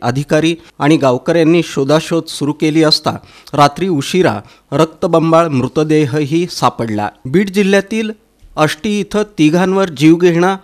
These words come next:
हल्ला करून पळालेला बिबट्याच करमाळा तालुक्यात आला. बुधवारी सायंकाळी लिंबेवाडी रावगाव इथं ज्वारीला पाणी देण्यासाठी शेतात गेलेल्या कल्याण फुंदे यांच्यावर हल्ला करून त्यांना ठार केलं होतं.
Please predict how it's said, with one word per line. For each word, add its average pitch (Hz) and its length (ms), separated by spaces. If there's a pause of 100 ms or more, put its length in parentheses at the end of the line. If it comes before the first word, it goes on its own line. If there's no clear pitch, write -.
(160)
हल्ला 151 240
करून 175 320 (340)
पळालेला 165 440
बिबट्याच 139 540
करमाळा 151 440
तालुक्यात 135 440 (180)
आला. 104 260 (560)
बुधवारी 160 420
सायंकाळी 160 680 (320)
लिंबेवाडी 175 600
रावगाव 147 500
इथं 180 320 (220)
ज्वारीला 156 380
पाणी 160 340
देण्यासाठी 170 680
शेतात 147 380 (120)
गेलेल्या 165 380 (180)
कल्याण 160 440
फुंदे 147 340
यांच्यावर 165 500 (300)
हल्ला 143 280
करून 160 380
त्यांना 151 500
ठार 127 320
केलं 113 280
होतं. 107 360